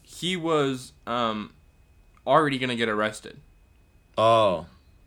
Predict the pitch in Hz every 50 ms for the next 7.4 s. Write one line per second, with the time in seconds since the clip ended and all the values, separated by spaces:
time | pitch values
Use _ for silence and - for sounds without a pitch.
0 | _ _ _ - - 170 170 175 180 196 196 190 165 165 147 160 156 151 139 135
1 | 131 - 139 113 98 98 92 101 101 87 67 64 60 60 58 58 - - _ -
2 | _ _ _ _ _ - - - 104 113 110 101 87 78 78 78 80 80 - -
3 | 85 80 78 69 62 - - - - - _ _ _ _ _ _ _ _ - -
4 | - - - _ - 156 190 196 208 214 196 208 214 170 - 151 143 131 131 139
5 | 147 156 156 151 147 139 - - 120 120 120 120 117 - 98 113 104 107 101 92
6 | - 104 80 73 - 95 - - - 127 135 131 117 - 123 117 113 110 104 -
7 | - - - 92 82 69 60 -